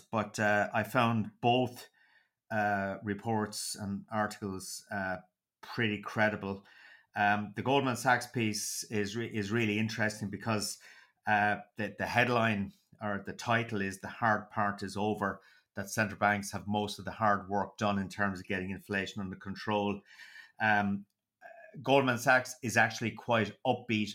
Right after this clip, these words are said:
about the global economy in twenty twenty-four, believes, you know, there will be growth in household incomes, that there will be rate cuts in the second half of the year,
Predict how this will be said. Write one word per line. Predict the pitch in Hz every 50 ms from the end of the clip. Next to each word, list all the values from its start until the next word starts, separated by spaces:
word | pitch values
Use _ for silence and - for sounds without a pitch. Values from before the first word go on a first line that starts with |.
| - -
about | 107 - 110 101 98 98
the | -
global | 104 - 110 107 104 107 98
economy | 92 98 - 104 101 98 95 95 95 92 -
in | - 104 101 98
twenty | 98 - 104 98 98 98
twenty-four, | - - 98 95 92 - - 104 101 98 95 - -
believes, | 104 104 104 104 101 101 101 - - - - - - - - _ -
you | 120 107
know, | 107 104 98 101
there | - 101
will | 98 98 110 110 107 104
be | 104 110 104 101 101 98 98 - - -
growth | - 107 104 104 101 104 -
in | 101 90
household | 90 104 104 104 98 - - 104 98 95 92 - -
incomes, | 110 104 104 104 - 107 104 101 101 101 101 101 101 - - - - - _ _ -
that | - 101 98 -
there | 104 98
will | 95 101 107 107 101
be | 104 104 95
rate | 95 104 104 101 101 101 -
cuts | - 110 101 101 - -
in | 101
the | 95 98
second | - - 107 107 - 107 -
half | - 104 101 98 98 -
of | 98 87 -
the | 101 98
year, | 98 98 107 104 104 104 98 95